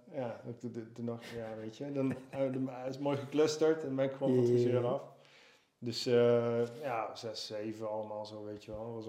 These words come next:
Speaker 2: Ja.
Speaker 1: allemaal niet, eh, heel spannend. En, eh, ja, dat. Ik,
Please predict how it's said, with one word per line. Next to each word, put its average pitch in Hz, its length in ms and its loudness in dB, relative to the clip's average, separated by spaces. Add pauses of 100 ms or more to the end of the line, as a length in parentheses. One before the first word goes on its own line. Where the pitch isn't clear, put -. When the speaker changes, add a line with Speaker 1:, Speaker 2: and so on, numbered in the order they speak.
Speaker 2:
Ja. 113 60 -2
Speaker 1:
allemaal 107 180 -8
niet, 110 180 -8
eh, 110 160 -4
heel 110 220 -4
spannend. 113 520 -10 (1120)
En, 117 240 -4
eh, 113 840 -6
ja, 110 60 0
dat. 117 380 -2
Ik, 113 160 -6